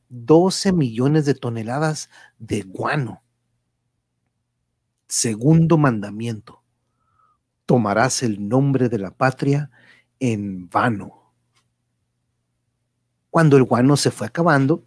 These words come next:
los ingleses descubrieron otro fertilizante mejor, el salitre. Los grumos blancos de nitrato depositados en el gran desierto del Perú.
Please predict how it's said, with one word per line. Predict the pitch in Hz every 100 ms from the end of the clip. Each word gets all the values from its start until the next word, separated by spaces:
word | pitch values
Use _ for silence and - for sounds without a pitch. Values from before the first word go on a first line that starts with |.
| _ _ _ _
los | 202 -
ingleses | 165 139 143 156
descubrieron | 147 - 123 123 131
otro | 127 123 120
fertilizante | 120 - 113 101 113 113
mejor, | 107 - 175 202 _ _ _ _ _ -
el | 110
salitre. | - 127 160 180 170 147 - _ _ _ _ _ _ _ _ _ -
Los | 131 110
grumos | 135 175 175 135
blancos | 135 151 143 147 123
de |
nitrato | 107 104 - 120 123 143
depositados | 117 - 110 110 - 127 139 127
en |
el | 107
gran | 107 120 139
desierto | 123 - 110 -
del | 107 90
Perú. | - -